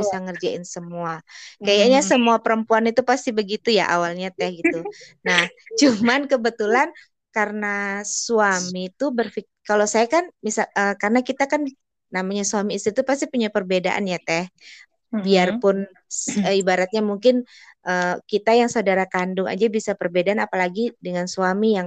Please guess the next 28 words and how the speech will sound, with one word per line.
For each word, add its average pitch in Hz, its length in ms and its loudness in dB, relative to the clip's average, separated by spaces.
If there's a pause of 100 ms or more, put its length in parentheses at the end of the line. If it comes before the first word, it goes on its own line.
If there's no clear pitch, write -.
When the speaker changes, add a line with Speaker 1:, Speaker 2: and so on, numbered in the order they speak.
Speaker 1:
pastinya 202 480 -4
Speaker 2:
Mm-mm. 185 340 -10
Speaker 1:
beda 170 540 0
pendidikan 185 560 -2
apa 185 160 -6
segala 170 400 -4
macam. 175 420 -4 (400)
Nah, 180 140 -2
jadi 180 320 2 (160)
awal-awal 196 560 2
tuh 269 160 -4
pasti 254 240 -2
bisa 233 320 -2
bikin 220 400 -2
clash 254 320 0
kan 208 160 0
itu, 202 240 -6
Teh, 208 260 0
kebiasaan 180 720 -2
Speaker 2:
Mm-mm. 202 140 -8 (180)
Speaker 1:
melipat 175 420 -2 (140)
baju, 196 720 2
kebiasaan, 165 840 -4 (800)
eh, 165 640 -4
apa? - 360 -4
Speaker 2:
Hal-hal 214 340 2 (100)
yang 214 120 2 (100)
remeh 240 280 2